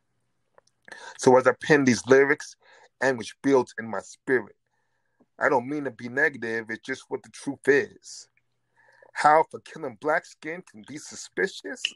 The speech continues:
<laughs> And it's judicious. If we get killed like it's just proper business.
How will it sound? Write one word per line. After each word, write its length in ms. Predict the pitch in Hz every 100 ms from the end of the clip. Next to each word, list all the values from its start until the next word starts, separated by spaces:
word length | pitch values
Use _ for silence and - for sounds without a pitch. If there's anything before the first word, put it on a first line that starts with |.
| 185 -
<laughs> 140 | - - - _ - - - - - -
And 160 | 127 -
it's 200 | 156 -
judicious. 880 | - 143 123 110 - - - - - _ _ _ _ _ _ _ _ _ _ -
If 180 | 127 127
we 100 | 170
get 200 | 151 -
killed 400 | - 160 156 139
like 200 | 131 127
it's 100 | -
just 300 | - 123 -
proper 520 | - 156 - 101 95 _ _ _ _ _ - _
business. 680 | 147 131 - - _ -